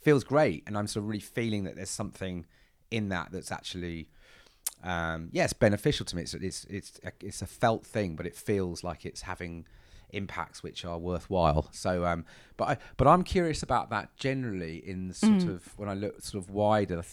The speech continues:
Speaker 1: th-, it feels like sort of modern, modern Western humans have become very comfortable, met, or at least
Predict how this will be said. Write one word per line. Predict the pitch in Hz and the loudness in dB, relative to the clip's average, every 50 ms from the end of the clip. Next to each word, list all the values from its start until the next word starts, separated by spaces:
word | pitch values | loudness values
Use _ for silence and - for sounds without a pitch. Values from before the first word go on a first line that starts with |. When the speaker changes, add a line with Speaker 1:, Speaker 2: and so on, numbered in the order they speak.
| - - | -16 -12
Speaker 1:
th-, | - 85 92 | -10 -8 -8
it | 82 | -8
feels | - - - 120 113 110 104 82 - | -8 -2 0 2 2 2 0 0 -2
like | 98 90 85 - - | -2 -2 -2 -4 -6
sort | - - 104 90 | -6 -2 0 4
of | 104 | 6
modern, | 107 104 104 - 98 92 90 87 80 - - _ _ _ - | 8 8 8 8 6 4 4 2 0 -2 -6 _ _ _ 4
modern | 110 123 127 117 - 107 104 101 | 8 8 8 8 8 6 4 6
Western | 101 107 101 - - - 101 92 | 4 4 4 2 0 -2 -2 0
humans | 85 107 104 101 92 85 - | 0 0 2 2 0 0 -2
have | 90 | -6
become | - 92 - 95 92 87 | -8 -6 -4 -4 -2 0
very | 101 101 | -2 -2
comfortable, | - - - 117 113 - - - - 92 73 73 76 85 87 | -2 0 0 0 0 -2 -4 -6 -6 -6 -4 -4 -4 -4 -2
met, | 87 104 104 - | 0 -2 -2 -2
or | 87 87 | -4 -6
at | 73 | -6
least | 98 98 - - | -6 -6 -8 -8